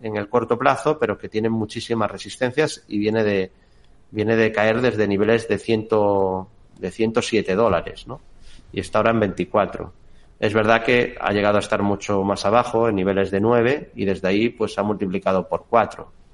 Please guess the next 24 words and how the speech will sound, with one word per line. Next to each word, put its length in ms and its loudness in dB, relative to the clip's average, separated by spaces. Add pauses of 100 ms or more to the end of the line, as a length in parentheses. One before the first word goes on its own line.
(480)
en 220 -2
unos 340 0
meses, 400 0
¿no? 240 -4
Es 120 -4
lo 80 4
que 120 2
tiene 200 4
este 180 -2
tipo 260 0
de 80 4
valores 340 2
tan 180 0
volátiles. 540 -2
No, 160 2
no 120 4
es 100 2
el 100 2
perfil 300 0
que 100 2
suelo, 460 4 (460)
que 100 -2
suelo 220 4
buscar, 640 2